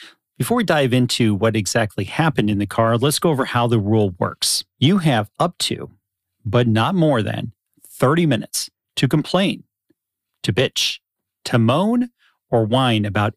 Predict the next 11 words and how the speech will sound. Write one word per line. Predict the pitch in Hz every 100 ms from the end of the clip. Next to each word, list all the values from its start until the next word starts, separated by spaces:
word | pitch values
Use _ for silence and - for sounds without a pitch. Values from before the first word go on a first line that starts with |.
| _ 160
any | 185 214 233 208 _
perceived | - 156 - 139 117 104 - _ -
injustice | 117 - 117 - 113 - - _ -
that | 104
has | 98
been | 95 104
done | 92 110 113
to | -
you. | 104 - _ _ _ _ - - - - _ -
This | 190 - 160
rule | 143 120 104